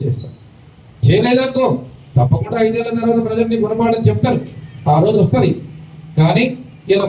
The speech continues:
మాయ మాటలు చెప్పి, బల్లబోలి మాటలు చెప్పి ప్రజాపాలన గాలి వదిలేసి ఇలా కేసీఆర్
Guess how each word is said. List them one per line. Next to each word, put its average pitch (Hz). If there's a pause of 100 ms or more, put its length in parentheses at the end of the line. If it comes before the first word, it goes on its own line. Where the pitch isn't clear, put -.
మాయ 196 (140)
మాటలు 226
చెప్పి, 220 (920)
బల్లబోలి 214
మాటలు 208
చెప్పి 196 (560)
ప్రజాపాలన 220 (120)
గాలి 226
వదిలేసి 196 (720)
ఇలా 185 (720)
కేసీఆర్ 208